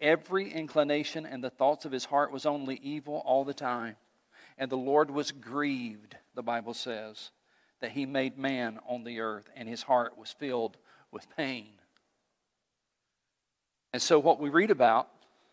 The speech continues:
is that not only did sin, uh, spread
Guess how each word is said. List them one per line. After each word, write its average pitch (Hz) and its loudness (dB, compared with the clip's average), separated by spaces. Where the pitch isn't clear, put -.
is 139 0
that 156 4
not 165 8
only 196 6
did 143 2
sin, 180 2
uh, 135 -2
spread 143 6